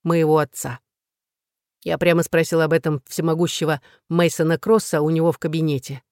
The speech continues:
Он притворился, будто бы понятия не имеет, о чём я говорю. Он врал. Я всегда знаю, когда Мейсон врёт". Кэрри её понимала.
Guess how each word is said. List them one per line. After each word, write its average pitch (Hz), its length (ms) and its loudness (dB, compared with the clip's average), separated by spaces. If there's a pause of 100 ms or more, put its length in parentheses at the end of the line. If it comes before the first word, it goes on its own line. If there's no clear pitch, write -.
(480)
Он 175 140 -4
притворился, 190 560 4
будто 165 320 0
бы 170 120 0
понятия 196 500 4
не 151 180 2
имеет, 147 240 0
о 147 60 0
чём 147 180 -2
я 151 140 0
говорю. 143 420 -4 (600)
Он 208 200 2
врал. 147 320 4 (680)
Я 214 120 -2
всегда 233 340 4
знаю, 160 420 2 (400)
когда 165 300 2
Мейсон 156 420 2
врёт". 147 360 -4 (1500)
Кэрри 160 240 -2
её 156 220 -2
понимала. 165 600 0